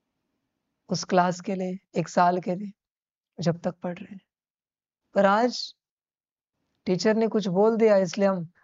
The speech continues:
क्लास अटेंड नहीं करेंगे, इस टीचर का क्लास अटेंड नहीं करेंगे, नापास हो जाए तो भी चलेगा।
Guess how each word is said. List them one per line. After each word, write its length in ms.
क्लास 320
अटेंड 280
नहीं 140
करेंगे, 360
इस 160
टीचर 320
का 140
क्लास 320
अटेंड 240
नहीं 140
करेंगे, 400
नापास 380
हो 100
जाए 140
तो 140
भी 100
चलेगा। 520